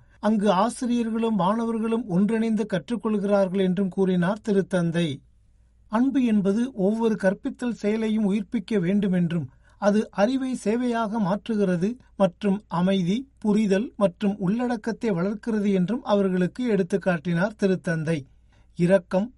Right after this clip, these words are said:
உரையாடல் மற்றும் அக்கறைக்கு முன்னுரிமை அளிக்குமாறு கல்வியாளர்களை வலியுறுத்திய திருத்தந்தை, கல்வியாளர்களை குறைத்து மதிப்பிடுவது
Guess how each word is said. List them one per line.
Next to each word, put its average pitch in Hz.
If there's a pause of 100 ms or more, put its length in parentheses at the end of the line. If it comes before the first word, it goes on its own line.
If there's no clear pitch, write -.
உரையாடல் 196
மற்றும் 190
அக்கறைக்கு 220
முன்னுரிமை 202
அளிக்குமாறு 175 (280)
கல்வியாளர்களை 233
வலியுறுத்திய 196
திருத்தந்தை, 180 (380)
கல்வியாளர்களை 233
குறைத்து 214
மதிப்பிடுவது 185